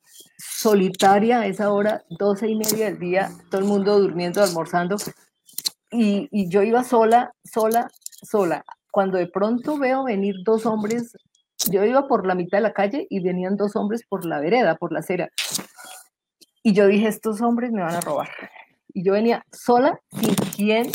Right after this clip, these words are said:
a quién recurrir, a dónde meterme, nada. Yo vi la intención de los señores y, y de pronto entonces dije, "Por Dios, Dios mío, Hugo Alejandro, hijitos de Lazos, acompáñenme, ayúdenme". Esa fue mi petición. Bueno, se fueron acercando estos dos hombres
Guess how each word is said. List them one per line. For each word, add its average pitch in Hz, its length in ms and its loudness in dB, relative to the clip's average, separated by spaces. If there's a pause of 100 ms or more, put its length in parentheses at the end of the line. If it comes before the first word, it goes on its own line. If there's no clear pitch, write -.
a 202 80 -2
quién 208 280 -4
recurrir, 208 420 0
a 208 80 6
dónde 185 200 0
meterme, 208 600 -4
nada. 170 220 -6 (120)
Yo 196 140 0
vi 247 160 -2 (180)
la 185 160 -2
intención 180 460 -6
de 214 100 -4
los 208 140 -8
señores 156 400 -10 (960)
y, 214 320 -2
y 220 80 -4
de 196 100 2
pronto 202 280 0
entonces 226 340 -2
dije, 208 320 2
"Por 190 260 -2
Dios, 208 380 0 (260)
Dios 196 260 2
mío, 220 340 2
Hugo 190 200 2
Alejandro, 202 640 4
hijitos 208 420 -2
de 226 120 2
Lazos, 214 440 2
acompáñenme, 160 880 -2
ayúdenme". 175 640 4
Esa 220 220 4
fue 262 320 0
mi 220 200 4
petición. 165 580 0 (540)
Bueno, 160 420 0
se 190 220 2
fueron 202 280 4
acercando 196 540 2
estos 214 240 -6
dos 233 160 -4
hombres 202 540 -8